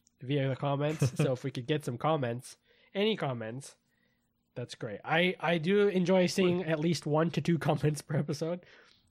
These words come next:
Speaker 1: S-, uh,
Speaker 2: Yeah, you hit the quota and then the website doesn't let anymore.
Speaker 1: <laughs> Yeah. <laughs> I, I, I, I don't know what it is 'cause I, it's, I think it's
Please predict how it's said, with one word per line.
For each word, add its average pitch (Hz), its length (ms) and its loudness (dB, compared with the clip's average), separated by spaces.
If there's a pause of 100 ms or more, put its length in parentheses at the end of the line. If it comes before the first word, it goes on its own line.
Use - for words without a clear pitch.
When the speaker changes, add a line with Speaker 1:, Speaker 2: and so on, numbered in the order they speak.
(380)
Speaker 1:
S-, - 200 -20 (180)
uh, 127 800 -4
Speaker 2:
Yeah, 113 120 4
you 120 100 4
hit 151 120 2
the 151 80 0
quota 135 380 4
and 104 120 2
then 101 100 0
the 101 80 0
website 104 320 2
doesn't 95 200 0
let 92 100 0
anymore. 90 460 -4
Speaker 1:
<laughs> - 380 -12
Yeah. 156 240 0 (280)
<laughs> - 300 -8 (880)
I, 160 120 4
I, - 100 2
I, 214 440 4 (100)
I 190 40 2
don't 254 140 4
know 254 80 4
what 220 120 6
it 180 60 2
is 196 160 4
'cause 180 140 -2
I, 185 160 4
it's, - 300 -2 (580)
I 131 60 -6
think 247 200 -2
it's - 260 -8